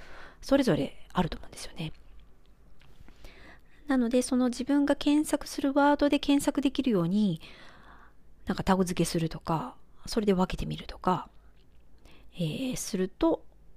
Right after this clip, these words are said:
こう、デジタル化する効果も大きいですし、持ってるたくさんの情報も探しやすくなると思いますので、自分がどういう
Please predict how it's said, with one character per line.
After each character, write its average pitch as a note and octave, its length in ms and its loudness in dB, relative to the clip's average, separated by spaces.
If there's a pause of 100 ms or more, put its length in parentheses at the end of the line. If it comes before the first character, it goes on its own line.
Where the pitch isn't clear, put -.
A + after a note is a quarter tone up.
(120)
こ E3 500 0
う、 - 100 -18
デ E3+ 100 -2
ジ F3 140 -8
タ D#3+ 280 0
ル D#3+ 200 -2
化 D#3 200 -2
す - 200 -6
る D3+ 100 -2
効 E3 260 -2
果 - 140 -6
も - 180 -10 (120)
大 E3 160 2
き D3 180 -6
い - 40 -8
で - 120 -10
す - 140 -10
し、 C4+ 200 0 (1400)
持 G#3 80 4
っ - 40 2
て - 160 2
る C4+ 140 -6 (260)
た D#3 120 -4
く - 60 -8
さ C#4 140 4
ん G#3+ 40 2
の C#3 80 -2
情 C#3+ 180 -4
報 C#3+ 220 -8
も G3 320 -4 (160)
探 - 240 -2
し - 100 -6
や C#3+ 80 -4
す - 80 -8
く - 160 -12 (140)
な E3 100 0
る C3 80 -8
と - 100 -10
思 C#3 120 -8
い - 40 -6
ま - 140 -10
す - 120 -12
の - 80 -12
で、 - 220 -2 (500)
自 D3 120 -6
分 D3 160 -6
が F#3+ 200 -4 (280)
ど G3 140 0
う A3 80 0
い F3 180 -2
う - 80 -8